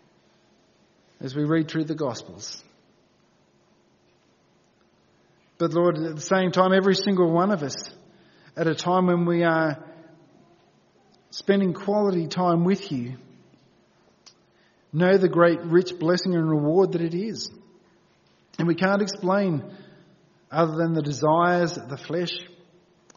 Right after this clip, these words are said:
and other things that can pull us away from that.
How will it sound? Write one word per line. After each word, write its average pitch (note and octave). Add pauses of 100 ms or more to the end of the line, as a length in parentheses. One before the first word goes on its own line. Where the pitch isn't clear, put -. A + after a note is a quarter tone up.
(880)
and D3
other D#3+
things D3+ (1040)
that B2+
can C#3+
pull E3+
us D3+
away C#3
from G2
that. F#2